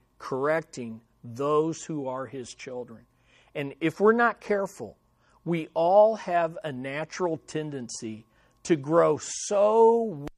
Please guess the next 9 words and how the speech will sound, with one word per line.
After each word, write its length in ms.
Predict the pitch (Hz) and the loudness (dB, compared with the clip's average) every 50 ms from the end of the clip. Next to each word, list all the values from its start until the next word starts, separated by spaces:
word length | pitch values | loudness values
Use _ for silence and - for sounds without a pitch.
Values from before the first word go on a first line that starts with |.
| - - | -10 -10
weary, 440 | 190 185 170 139 123 110 - _ _ _ _ _ _ _ _ _ _ _ _ _ - | -8 -8 -8 -10 -12 -18 -20 _ _ _ _ _ _ _ _ _ _ _ _ _ -8
so 800 | - - - - - 233 226 233 233 240 240 240 240 240 233 226 | -4 -2 -2 0 2 2 4 4 4 6 8 8 8 8 8 6
weary 800 | 185 170 175 190 196 202 208 208 202 190 165 139 123 117 110 - | 4 0 -2 -4 -2 0 0 2 2 0 0 -2 -4 -6 -8 -8
of 200 | - 151 123 131 | -8 -8 -6 -4
being 360 | 175 185 175 160 147 131 123 | -4 -4 -4 -4 -6 -8 -6
disciplined 720 | 143 185 202 - - 160 143 - - 123 120 113 110 110 - _ _ _ _ _ _ _ _ - | -4 -4 -4 -4 -6 -10 -10 -10 -10 -10 -10 -10 -12 -14 -18 _ _ _ _ _ _ _ _ -4
that 200 | - 156 151 160 | -2 -2 -2 0
we 140 | 156 151 143 | -2 -4 -4
begin 720 | 123 127 139 123 123 135 160 185 190 202 208 208 202 202 | -4 -8 -10 -10 -6 -4 -4 -2 -2 -2 -2 -2 -4 -8